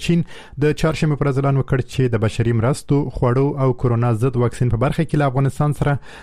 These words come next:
د یو دېرش میلیون ډالرو په ارزښت مالي مرسته کوي. بلخوا په قطر کې د طالبانو د سیاسي دفتر یو ویان سهیل شاهین د چهارشنبې په ورځ د چین په یوه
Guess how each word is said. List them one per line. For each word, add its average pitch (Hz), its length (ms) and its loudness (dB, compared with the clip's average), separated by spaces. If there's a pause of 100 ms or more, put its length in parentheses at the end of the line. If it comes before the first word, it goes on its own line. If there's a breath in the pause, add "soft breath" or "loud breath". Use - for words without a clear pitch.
(140 loud breath)
د 135 160 4
یو 151 120 4
دېرش 143 440 0
میلیون 123 400 2
ډالرو 117 400 2
په 113 160 2
ارزښت 117 480 0
مالي 107 300 2
مرسته - 420 -2
کوي. 113 240 0 (340)
بلخوا 113 280 0
په 117 120 0
قطر 117 240 2
کې 117 180 0
د 113 100 0
طالبانو 110 440 0
د 110 120 0
سیاسي 110 360 -2
دفتر 113 320 0
یو 104 180 2
ویان 113 300 2 (380 loud breath)
سهیل 131 360 2
شاهین 123 320 2
د 117 100 0
چهارشنبې 131 460 0
په - 60 0
ورځ 123 160 2 (360 loud breath)
د 131 140 0
چین 151 120 2 (120)
په 127 80 2
یوه 123 180 2